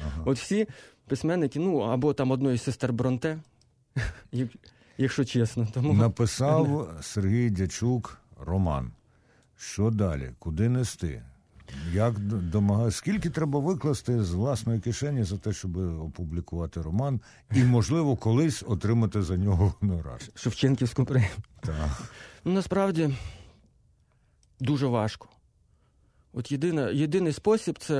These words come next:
Speaker 2: елект-, е, електрон, опублікувати
Speaker 1: Ага.
Speaker 2: от електронний варіант, і це мене врятувало. Я спочатку, е, звертався до великих видавництв, котрі на мене, ну, навіть говорити не хотіли зі мною. Тобто озвучували там суми якісь космічні.
Speaker 1: Мгм.
Speaker 2: Ну, ну, мені допоміг Антон Санченко з його от експериментальним видавництвом «Електрокнига»,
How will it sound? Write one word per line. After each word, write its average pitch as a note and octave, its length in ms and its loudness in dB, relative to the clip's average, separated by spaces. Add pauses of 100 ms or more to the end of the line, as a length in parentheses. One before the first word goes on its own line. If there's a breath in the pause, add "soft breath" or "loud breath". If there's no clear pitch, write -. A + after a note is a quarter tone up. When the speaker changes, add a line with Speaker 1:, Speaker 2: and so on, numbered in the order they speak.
Speaker 2:
елект-, C3 340 -2
е, - 160 -2
електрон, A#2 500 0
опублікувати A#2 600 -4
Speaker 1:
Ага. - 60 -6
Speaker 2:
от - 100 -6
електронний A2 400 -2
варіант, C#3+ 380 0
і A#2 40 -2
це D3+ 120 0
мене C3+ 200 2
врятувало. F#2+ 640 -2 (160)
Я C3+ 240 -2
спочатку, A2+ 560 -6 (640 loud breath)
е, A#2+ 100 2
звертався A#2 440 0
до A#2 80 0
великих A#2+ 300 0
видавництв, D#3 680 0
котрі A#2+ 220 -4
на A#2+ 120 2
мене, A2+ 200 2
ну, B2 140 0
навіть A#2+ 280 4
говорити A#2+ 380 2
не G2 80 0
хотіли F#2 320 -4
зі F#2 120 -4
мною. F2+ 420 -2 (140)
Тобто F#2+ 220 -2
озвучували A2 380 4
там A2 120 4
суми E3 260 0
якісь A#2+ 240 0
космічні. A2+ 720 0
Speaker 1:
Мгм. D#2+ 100 -6 (320 loud breath)
Speaker 2:
Ну, D3 300 0
ну, C#3 100 2
мені D3+ 200 0
допоміг C#3+ 380 0
Антон C3 220 2
Санченко C#3+ 580 -2
з A#2 100 -6
його A#2+ 200 -2
от A#2 120 -4
експериментальним A#2+ 720 0
видавництвом A2+ 540 0
«Електрокнига», A#2 680 -2